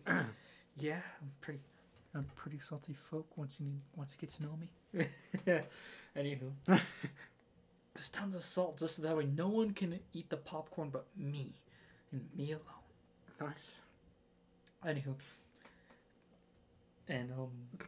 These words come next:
Speaker 2: then after that, the day was cut short because I felt very groggy and tired. Just, I could barely walk straight, just going, "Uh, what's going on now?" And my mom was heading back 'cause she had training the next day.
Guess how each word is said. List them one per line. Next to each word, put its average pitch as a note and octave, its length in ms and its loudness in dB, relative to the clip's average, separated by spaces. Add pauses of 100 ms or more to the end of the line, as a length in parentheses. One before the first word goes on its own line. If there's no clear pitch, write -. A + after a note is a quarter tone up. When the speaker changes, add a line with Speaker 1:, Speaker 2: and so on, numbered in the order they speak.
(300)
Speaker 2:
then D3 160 0
after D3 280 2
that, D3+ 360 4 (800)
the D3 100 -2
day E3+ 220 6
was G3 220 2
cut F3 260 2
short E3+ 380 0
because C#3 280 -2
I C#3 80 0
felt - 360 -8
very G3 420 -6
groggy D#3 680 -2
and C3+ 160 -2
tired. C3+ 580 0 (920)
Just, - 280 -10
I C#3+ 100 0
could C#3 260 -4
barely G3+ 420 4
walk D#3 420 2
straight, F3 440 -2
just D3+ 200 -6
going, D3 180 -6 (180)
"Uh, E3 120 0 (880)
what's C#3 120 -10
going D#3 260 0
on E3 160 4
now?" F3+ 400 0
And C#3 140 2
my C3 100 2
mom D3 280 4
was C#3 160 0
heading D3 260 -2
back D3+ 260 0
'cause C3+ 140 -4
she D#3 120 -8
had C3+ 140 -4
training D3 440 0
the C3+ 80 0
next C3 300 -4
day. C#3+ 220 -2